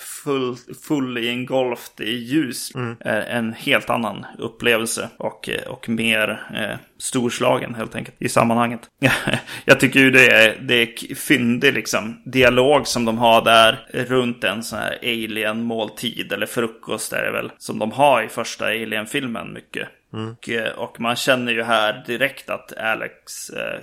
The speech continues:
Speaker 1: Garland kan det här med att skriva sci-fi.
Speaker 2: Ja.
Speaker 1: Och skriva i allmänhet när man just har sett Event Horizon så,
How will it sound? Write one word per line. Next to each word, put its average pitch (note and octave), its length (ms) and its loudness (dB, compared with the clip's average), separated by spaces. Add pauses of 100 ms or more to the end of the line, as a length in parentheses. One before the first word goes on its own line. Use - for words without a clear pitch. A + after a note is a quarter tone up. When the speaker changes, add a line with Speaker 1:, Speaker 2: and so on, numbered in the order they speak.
Speaker 1:
Garland G#2+ 580 2 (100)
kan C3+ 500 -2
det B2 100 -4
här A2+ 220 -2
med B2 140 -6
att A#2+ 80 -8
skriva A#2+ 640 -4 (200)
sci-fi. C#3 720 0 (160)
Speaker 2:
Ja. B2+ 360 4
Speaker 1:
Och - 280 -2
skriva A#2+ 560 -2 (220)
i C#3 140 2
allmänhet B2+ 760 4
när A#2 100 -2
man A2+ 180 -2
just A#2 200 -4
har A2 80 -6
sett - 380 -6
Event A#2 420 -2
Horizon B2 640 2
så, G#2+ 340 -4